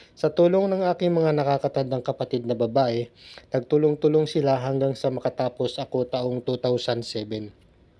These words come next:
After one month ko makagraduate ay nagpursige agad ako makasakay at nagkumpleto agad ng mga requirements na pangsiman.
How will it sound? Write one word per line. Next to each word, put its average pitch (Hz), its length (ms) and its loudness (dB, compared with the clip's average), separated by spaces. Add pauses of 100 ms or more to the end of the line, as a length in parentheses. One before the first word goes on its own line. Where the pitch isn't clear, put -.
(540)
After 175 320 2
one 180 240 0
month 170 240 -2
ko 147 160 6
makagraduate 127 800 0
ay 131 100 -4
nagpursige 127 540 0
agad 123 320 0
ako 123 260 -2
makasakay 120 560 -6 (400)
at 127 80 -4
nagkumpleto 143 640 2
agad 135 240 2
ng 135 240 0
mga 127 320 0
requirements 139 640 0
na 127 80 -6
pangsiman. 117 640 -4